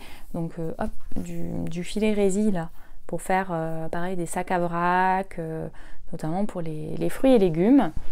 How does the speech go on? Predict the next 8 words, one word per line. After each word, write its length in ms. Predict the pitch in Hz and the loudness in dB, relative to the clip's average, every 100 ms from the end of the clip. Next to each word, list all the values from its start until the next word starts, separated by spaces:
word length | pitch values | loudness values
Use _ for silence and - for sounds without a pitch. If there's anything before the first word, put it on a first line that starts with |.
| - - - - - | 2 0 -2 -2 -2
Donc 140 | 175 | -2
ça, 360 | - 240 208 - - - - - - - - | 6 8 10 6 0 -2 -2 -4 -2 0 2
voilà. 640 | 175 170 170 208 277 320 - - | 4 2 4 6 8 8 6 6
Et 180 | 262 - - - | 6 4 2 2
ensuite, 840 | 202 - - - 233 226 - - | 4 6 6 6 4 6 8 8
toujours 420 | - 277 254 254 | 8 6 6 4
chez 220 | - - 190 | 2 0 2
Kikikou, 720 | 302 - 202 - 247 294 | 2 4 4 6 6 8